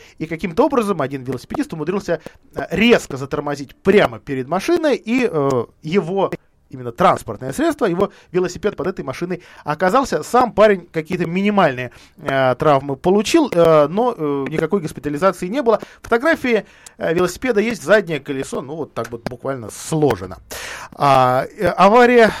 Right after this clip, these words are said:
ну, рядовая, не рядовая, но всё-таки как-то о ней тут стали высказываться. А чё это, ну, кого-то интересует, почему у Владимира Николаевича номер московский на Лексусе? А, кого-то интересует, куда это,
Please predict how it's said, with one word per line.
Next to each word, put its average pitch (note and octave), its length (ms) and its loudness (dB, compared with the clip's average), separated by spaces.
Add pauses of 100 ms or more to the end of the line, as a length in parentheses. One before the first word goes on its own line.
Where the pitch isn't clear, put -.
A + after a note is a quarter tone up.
(140)
ну, F#3 160 -6
рядовая, A3+ 480 4
не A#3 120 2
рядовая, B3+ 460 4
но A3 160 0
всё-таки G#3 380 -2
как-то F3 320 2
о D#3+ 40 4
ней E3+ 160 -2
тут D3 140 -8
стали D#3+ 240 4
высказываться. A#2+ 640 -4
А D3+ 160 -2
чё A#3+ 220 0
это, - 180 -4
ну, A3+ 120 -10
кого-то C#4+ 380 -2
интересует, G3+ 480 -8
почему F3+ 440 -4
у C#3 40 -2
Владимира D3 380 -2
Николаевича C3+ 640 -8 (220)
номер G#2+ 260 -8
московский - 500 -20
на - 60 -20
Лексусе? - 300 -20 (520)
А, C3 300 -4
кого-то B3+ 400 -2
интересует, G#3+ 580 0
куда F3 300 0
это, E3 400 2